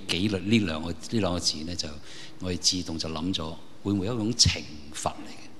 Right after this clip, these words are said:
一種 punishment 嚟嘅。咁所以呢，我哋就好多時需要去嚟到矯正呢種想法。啊，我自己一路相信呢，就係，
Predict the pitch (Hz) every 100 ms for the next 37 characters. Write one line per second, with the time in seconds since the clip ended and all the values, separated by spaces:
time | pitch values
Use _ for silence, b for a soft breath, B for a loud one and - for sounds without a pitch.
0 | - 113 98 92 - 117 101 - 78 78
1 | - - - - - - - - - -
2 | - 131 139 139 113 90 90 85 104 120
3 | 117 80 - 117 98 87 85 78 80 80
4 | 78 B - - 85 87 123 - 92 95
5 | 95 87 - 76 78 - 76 - - -
6 | - 78 90 101 - 95 90 120 120 123
7 | 113 90 90 110 107 92 90 85 80